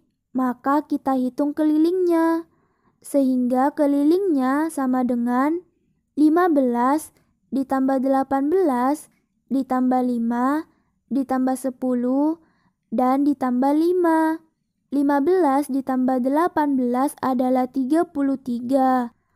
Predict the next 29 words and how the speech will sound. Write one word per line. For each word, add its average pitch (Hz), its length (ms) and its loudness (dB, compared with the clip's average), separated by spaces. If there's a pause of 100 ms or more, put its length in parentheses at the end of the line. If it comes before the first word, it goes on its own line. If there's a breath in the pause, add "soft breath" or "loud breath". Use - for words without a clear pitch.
(280)
Lalu 262 480 0
tiga 285 320 0
puluh 277 240 -4
tiga 277 480 0
ditambah 262 480 0
lima 247 640 -2
adalah 247 480 0
tiga 277 400 -2
puluh 285 240 -2
delapan. 311 800 0 (320)
Kemudian 302 800 2
tiga 294 320 0
puluh 311 240 -2
delapan 254 640 -2
ditambah 269 400 -2
sepuluh 247 640 -4
adalah 254 480 -2
empat 349 400 -4
puluh 269 240 -2
delapan. 247 720 -2 (320)
Lalu 254 480 -2
kita 277 240 -4
tambahkan 254 560 -2
dengan 294 320 -2
lima, 311 560 0 (400)
yaitu 254 400 -4
lima 311 400 -2
puluh 269 320 -4
tiga. 247 720 -2